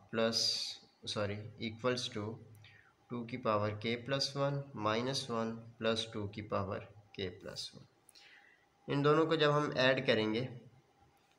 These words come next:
तो ये आके, ये आपके पास आ जाएगा टू into टू की पावर k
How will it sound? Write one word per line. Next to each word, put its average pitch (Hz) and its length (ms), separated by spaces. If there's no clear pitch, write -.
तो 123 40
ये 131 140
आके, 117 260
ये 135 100
आपके 131 240
पास 127 260
आ 107 120
जाएगा 117 220
टू 160 100
into 127 400
टू 127 140
की 127 140
पावर 104 400
k 117 120